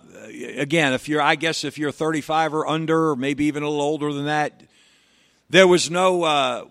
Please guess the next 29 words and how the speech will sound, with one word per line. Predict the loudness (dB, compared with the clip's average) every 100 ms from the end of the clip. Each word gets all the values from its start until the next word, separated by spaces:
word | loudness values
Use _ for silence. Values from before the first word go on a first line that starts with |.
| _ -14
well, | -8
Bob's | -4 -2 -2 -4
isn't | -12 -12
even | -12 -10
there | -10 -10
anymore, | -14 -14 -12
is | -12
it? | -14
Bob's | -14 -12 -14 -16
is | -20
closed, | -12 -8 -8 -6
yeah. | -6 -6 -6 -10 _ _ _ _
But | -4 4
there | 6
was | 6 4
no, | 4 6 6
there | 4 0
was | 0
no | 0 0
Home | -2 -4
Depot | -4 -6 -4 -4 -6
over | -8 -12
there. | -14 -14 -18 _ _ _ _ _ _ -4
It | 2
was | 2 2
just | 0 -2
this | -6 -8
big, | _ 2 4 4 2
horrible, | -18 -20 -12 -4 0 2 2 0 -2 -2